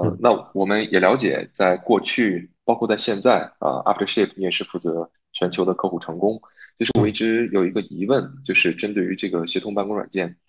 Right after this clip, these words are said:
Speaker 2: 类似于我们刚刚说的这三个，飞书、钉钉或者是企业微信，我相信啊，他们，呃，会有非常丰富的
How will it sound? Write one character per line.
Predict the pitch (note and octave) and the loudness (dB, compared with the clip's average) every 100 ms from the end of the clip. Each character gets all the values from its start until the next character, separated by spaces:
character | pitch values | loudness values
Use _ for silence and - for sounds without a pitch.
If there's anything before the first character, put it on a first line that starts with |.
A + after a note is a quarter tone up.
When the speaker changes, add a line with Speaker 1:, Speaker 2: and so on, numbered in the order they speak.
| _ - | _ 0
Speaker 2:
类 | F#2+ | 0
似 | - | 2
于 | F2+ | -2
我 | |
们 | - | 0
刚 | - | 0
刚 | F2 | 0
说 | - F#2+ | -2 -2
的 | |
这 | E2+ | -2
三 | D2+ F#2 F#2+ | -2 -2 -2
个， | G2+ E2+ - _ | -2 -2 -6 _
飞 | - | -2
书、 | G#2+ G#2+ G#2+ | 0 0 0
钉 | G#2+ G#2+ | -4 -2
钉 | A2 G#2+ | -4 -6
或 | - - | -2 -2
者 | |
是 | - F#2 F2 | -2 -4 -4
企 | - | -6
业 | - | -2
微 | G2 | -2
信， | - A2+ F2+ _ _ | 0 -4 -6 _ _
我 | E2 | -6
相 | E2+ B2 C#3 | 2 2 2
信 | C3+ F#2+ | -2 -4
啊， | - - _ _ _ | -8 -16 _ _ _
他 | - B2 | -2 0
们， | A2+ G#2 - | 0 -2 -2
呃， | F2 E2+ | -2 -2
会 | - G#2 | 0 0
有 | F#2 | 0
非 | - | 0
常 | A#2+ G2 G#2 | 0 0 0
丰 | C3 C3+ | -2 -2
富 | A2 | -4
的 | - - | -6 -10